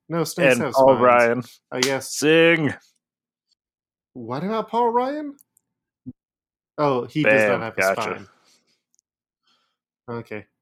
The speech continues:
Speaker 1: Uh, yeah, and they're trying to recover the Serpent Crown, which is something that we don't get details on it.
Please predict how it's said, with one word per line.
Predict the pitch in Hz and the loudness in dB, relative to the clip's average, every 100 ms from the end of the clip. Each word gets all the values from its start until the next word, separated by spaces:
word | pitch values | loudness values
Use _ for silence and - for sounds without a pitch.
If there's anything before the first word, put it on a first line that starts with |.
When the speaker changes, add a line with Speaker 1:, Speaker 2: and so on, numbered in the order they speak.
| _ _ _ _ _ _ _ | _ _ _ _ _ _ _
Speaker 1:
Uh, | 131 131 131 131 127 _ _ _ 147 | -4 -2 0 -2 -6 _ _ _ -8
yeah, | 131 120 | -4 -4
and | 120 | -4
they're | 131 143 | -4 -4
trying | 160 147 | -4 -4
to | 127 | -2
recover | 123 117 120 120 113 - 143 - 135 | -2 -2 -4 -4 -4 -6 -8 -6 -6
the | 110 101 | -8 -10
Serpent | - 202 180 160 135 | -6 -4 -2 -4 -8
Crown, | - 147 143 139 123 | -4 -2 -2 -2 -4
which | 120 - | -6 -8
is | 120 | -10
something | 139 117 123 | -10 -10 -8
that | 113 | -8
we | 113 | -6
don't | 104 151 143 | -4 -4 -4
get | 123 113 | -10 -6
details | 160 151 135 127 123 123 | -6 -4 -4 -4 -4 -8
on | 131 131 | -8 -6
it. | 131 127 | -8 -10